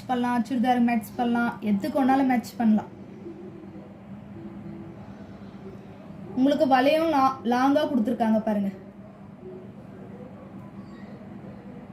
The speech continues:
கம்பளம் சூப்பரா இருக்கு. பவுளம் மணி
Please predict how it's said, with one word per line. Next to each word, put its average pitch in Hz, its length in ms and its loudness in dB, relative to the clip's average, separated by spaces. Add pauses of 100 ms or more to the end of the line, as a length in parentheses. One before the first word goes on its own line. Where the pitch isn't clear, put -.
(540)
கம்பளம் 302 440 6
சூப்பரா 254 480 2
இருக்கு. - 200 -2 (3750)
பவுளம் 330 400 8
மணி 269 140 8